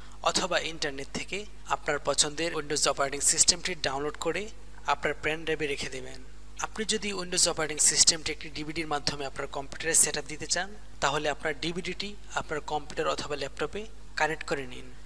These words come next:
কানেক্ট করার পর আপনি আপনার কম্পিউটার অথবা ল্যাপটপের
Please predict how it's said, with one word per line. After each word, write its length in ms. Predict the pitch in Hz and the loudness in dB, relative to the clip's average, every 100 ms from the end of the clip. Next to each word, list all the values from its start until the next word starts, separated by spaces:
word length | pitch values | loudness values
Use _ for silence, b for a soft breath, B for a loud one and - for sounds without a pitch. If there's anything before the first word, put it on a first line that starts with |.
| - | -6
কানেক্ট 320 | 147 175 185 | 0 0 0
করার 240 | - 156 139 | 0 2 2
পর 260 | 160 196 208 - | 2 0 0 -2
আপনি 260 | 147 151 151 | -2 0 -4
আপনার 240 | - 143 | -2 -2
কম্পিউটার 440 | 131 147 139 143 139 | 2 2 2 -2 -2
অথবা 260 | 143 139 | -2 -4
ল্যাপটপের 480 | 135 127 151 185 | -4 -4 -4 -4